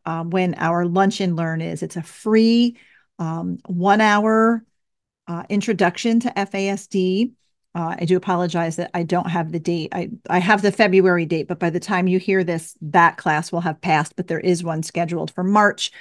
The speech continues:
Um, and if you're just learning about F A S D and you wanna learn a little bit more, the Lunch and Learn informational session is great.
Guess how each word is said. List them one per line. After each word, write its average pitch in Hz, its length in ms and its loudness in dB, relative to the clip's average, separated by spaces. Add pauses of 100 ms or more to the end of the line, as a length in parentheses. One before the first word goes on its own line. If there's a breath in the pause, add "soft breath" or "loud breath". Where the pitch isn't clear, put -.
(400 loud breath)
Um, 170 380 0
and 170 380 0 (720)
if 196 200 0
you're 185 160 4
just 202 600 0
learning 214 480 2
about 208 260 0
F 202 160 -4
A 202 140 0
S 196 160 -4
D 202 440 -2
and 170 100 -4
you 170 120 -4
wanna 175 240 -4
learn 175 200 -4
a 170 40 -4
little 170 200 -6
bit 160 180 -8
more, 202 540 0 (320 soft breath)
the 170 80 -4
Lunch 175 280 -2
and 185 140 -2
Learn 185 500 -2
informational 180 640 -4
session 180 440 -4
is 170 220 -8
great. 180 520 -4